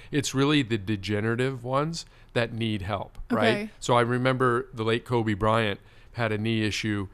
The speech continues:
Speaker 1: He went to Germany, did stem cells, and did it because he needed that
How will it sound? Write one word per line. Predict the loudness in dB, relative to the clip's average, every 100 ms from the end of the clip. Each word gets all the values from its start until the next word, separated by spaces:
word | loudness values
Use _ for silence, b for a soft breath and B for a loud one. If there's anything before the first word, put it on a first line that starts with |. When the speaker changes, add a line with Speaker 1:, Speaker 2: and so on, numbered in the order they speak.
| -6
Speaker 1:
He | -2
went | 0 -2
to | -4
Germany, | -2 -2 -2 -4
did | -2 -4
stem | -2 -2 -2 -2
cells, | -2 0 -2 -4 -10 b b b -8
and | -4 -2 -2 -4 -8 -6
did | 2 2
it | 2
because | -4 -6 -4 -4
he | -4
needed | -4 -4 -4
that | -4 -4